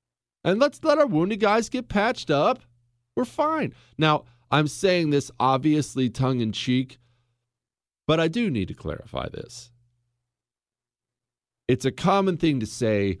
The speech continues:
"Hindsight's twenty twenty," but hindsight really is twenty twenty. I am Jesse Kelly.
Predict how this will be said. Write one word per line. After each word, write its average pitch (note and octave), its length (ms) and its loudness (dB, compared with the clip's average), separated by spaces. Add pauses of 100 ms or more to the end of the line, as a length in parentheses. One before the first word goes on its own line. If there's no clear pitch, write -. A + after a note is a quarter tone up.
(120)
"Hindsight's C3 760 2
twenty B2 400 0
twenty," A2+ 560 0 (460)
but B2 140 -4
hindsight F#3 600 -2
really F#2+ 560 0
is G2+ 440 0
twenty G2+ 380 -4
twenty. G2 480 -6 (840)
I C#3 240 0
am G#2 720 0
Jesse G2+ 380 -2
Kelly. G2+ 480 0